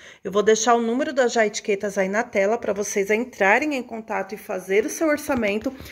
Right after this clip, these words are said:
Se vocês não têm logo, eles fazem a logo pra vocês e eles trabalham com uma infinidade grande de materiais, mas eu aconselho vocês a entrarem aqui na descrição do vídeo, no primeiro comentário fixado,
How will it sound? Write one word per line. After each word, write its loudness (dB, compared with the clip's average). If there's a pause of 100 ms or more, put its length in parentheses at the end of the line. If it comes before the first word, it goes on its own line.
(180)
Se -6
vocês 2
não 2
têm 0
logo, 2
eles -2
fazem 0
a -4
logo -2
pra -4
vocês -4
e 0
eles -2
trabalham 4
com -6
uma 2
infinidade 2
grande 2
de -2
materiais, 2 (300)
mas 6
eu 2
aconselho 0
vocês -2
a 2
entrarem 0
aqui 0
na 2
descrição -2
do 0
vídeo, -2
no -2
primeiro 0
comentário 0
fixado, 0